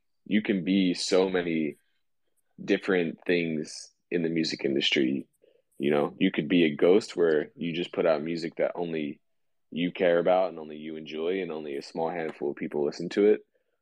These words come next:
Or you could be someone that makes music for the masses and, and has the whole world listening to you. And, and there is no right or wrong what you do. It's just personal preference. But I think it's important to have a clear mindset of what you expect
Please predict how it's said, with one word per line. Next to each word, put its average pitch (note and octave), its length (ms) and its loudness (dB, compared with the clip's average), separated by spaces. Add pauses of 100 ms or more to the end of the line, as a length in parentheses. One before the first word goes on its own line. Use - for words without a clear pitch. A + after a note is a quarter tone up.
(300)
Or B2+ 140 8
you A#2 180 2
could G#2 160 -8
be F#2+ 80 -4
someone F2+ 420 -6
that E2+ 200 -8
makes E2 340 -8
music F2 380 -4
for - 100 -2
the F2 80 0
masses F2+ 580 0
and, C#2 160 -12 (160)
and C#2+ 220 -6 (360)
has E2 280 4
the - 120 0
whole F#2 180 4
world A2 260 2
listening D#2+ 380 -8
to D#2+ 100 -12
you. D2 180 -6
And, D2+ 140 -10
and E2+ 180 -6
there F2+ 140 2
is G2 180 0
no F#2 180 -2
right E2+ 220 0
or D#2+ 100 -4
wrong D#2 300 -4
what D2 160 -6
you - 100 -12
do. E2 240 0
It's F#2+ 120 -2
just - 260 -10
personal C2+ 320 -6
preference. A2 540 -4 (500)
But E2 120 2
I E2+ 60 4
think E2 180 -4
it's E2 120 -4
important E2 480 -2
to D#2+ 120 -2
have E2 160 2
a D#2 60 -2
clear D#2+ 300 0
mindset D#2 460 -2
of C#2+ 100 -8
what D#2 240 0
you C#2 140 -2
expect - 500 -4